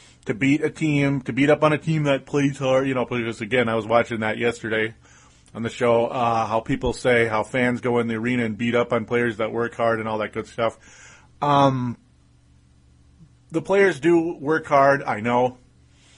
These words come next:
but not everybody's perfect. And at the same, and I do understand there's a lot of people that just kinda walk in the arena just to talk, cr-, uh, just to talk crap, really, like, just to make fun of the team.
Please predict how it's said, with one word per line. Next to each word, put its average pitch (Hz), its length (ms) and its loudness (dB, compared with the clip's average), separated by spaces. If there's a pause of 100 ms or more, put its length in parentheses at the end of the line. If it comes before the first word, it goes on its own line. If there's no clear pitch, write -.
(140)
but 123 160 -6
not 151 200 -2
everybody's 139 440 -4
perfect. 131 500 -12
And 127 300 -10
at 139 160 -14
the 127 80 -16
same, 135 320 -14
and 147 200 -8
I 143 120 2
do 165 160 2
understand 135 480 0
there's 120 160 -2
a 113 40 0
lot 120 220 4
of 123 80 0
people 131 300 -2
that 113 160 0
just 127 180 -8
kinda 131 180 0
walk 120 300 2
in 127 100 -4
the 120 120 -4
arena 120 460 -2 (480)
just 165 220 -2
to 160 80 -10
talk, 147 320 2
cr-, - 520 -12
uh, 127 220 0
just 139 200 -8
to 220 60 -2
talk 190 260 0
crap, 185 320 -2
really, 110 260 -2
like, 113 200 -2
just 139 180 -8
to 160 60 -4
make 147 160 -2
fun 147 200 -2
of 143 80 -2
the 143 60 -6
team. 135 500 -6